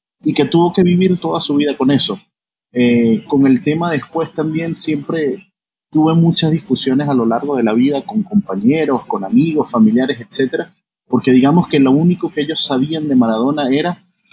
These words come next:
su problema, la adicción de las drogas. Recordemos también que en la época de los setenta, ochenta,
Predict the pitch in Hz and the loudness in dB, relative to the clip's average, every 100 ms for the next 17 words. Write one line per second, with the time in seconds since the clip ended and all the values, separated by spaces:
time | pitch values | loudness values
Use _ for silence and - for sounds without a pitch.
0 | - - 156 131 127 123 139 147 131 117 | -10 -2 -2 0 2 4 2 0 0 -2
1 | 107 123 123 127 117 123 127 104 92 _ | -2 -2 0 0 -2 -2 -2 -2 -8 _
2 | _ _ _ _ _ _ 123 131 165 131 | _ _ _ _ _ _ -4 -2 0 0
3 | 151 185 - 139 147 175 170 139 131 156 | 2 0 2 2 2 0 0 -2 -2 -6
4 | - 151 123 - 110 143 147 170 170 135 | -4 -2 -2 -2 -4 -2 -4 -2 -2 -2
5 | - 170 170 170 - | -4 -2 0 -2 -4